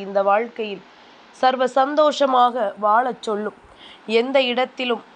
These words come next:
உனக்கு இருக்கின்ற கவலைகளை எல்லாம் தூக்கி எறிந்துவிட்டு, உனக்குள் நன்மைகளை நிலைநாட்டும். நீ என்னவென்றும் ஏதுவென்றும் எதையும் எண்ணி கலங்காமல், உனக்கான விருப்பங்களை நீ உன்னுடைய ஆசைகளின்படி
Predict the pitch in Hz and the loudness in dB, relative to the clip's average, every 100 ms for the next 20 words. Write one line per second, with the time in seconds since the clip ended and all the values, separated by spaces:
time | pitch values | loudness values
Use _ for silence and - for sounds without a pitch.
0 | 208 220 226 - 233 254 - 254 214 214 | -4 0 0 0 -2 -2 -4 -4 -2 2
1 | 214 226 269 233 208 202 202 233 214 196 | 2 2 0 0 -4 -2 -2 0 0 0
2 | 233 254 247 226 202 233 226 190 185 208 | -8 -8 -8 -4 -4 -4 -4 -6 -6 -10
3 | - - - - - - 262 269 262 262 | -10 -18 -20 -20 -14 0 0 0 0 0
4 | 247 240 294 302 254 226 220 220 269 247 | 2 0 2 0 0 -4 -4 -4 0 0
5 | 202 190 202 - - - - 214 220 220 | 0 -4 -14 -14 -20 -20 -14 -6 -2 0
6 | 226 262 254 247 254 247 214 208 226 240 | 0 0 0 -2 -2 -6 -4 -2 -2 -2
7 | 214 196 190 180 - 196 202 254 247 202 | -4 -6 -10 -12 -14 -8 -4 -2 -4 -4
8 | 196 214 196 202 202 226 226 196 190 - | -6 -6 -4 -2 0 0 2 2 0 -6
9 | - - - - 247 254 262 277 262 254 | -16 -20 -20 -12 0 0 0 2 2 2
10 | 247 254 294 - 277 254 233 220 - - | 0 -8 -10 -6 -4 -4 -8 -8 -12 -20
11 | - 220 220 208 220 208 208 202 220 233 | -14 -12 -10 -10 -10 -10 -4 -4 -4 -6
12 | 254 220 202 202 202 202 | -10 -10 -10 -10 -8 -8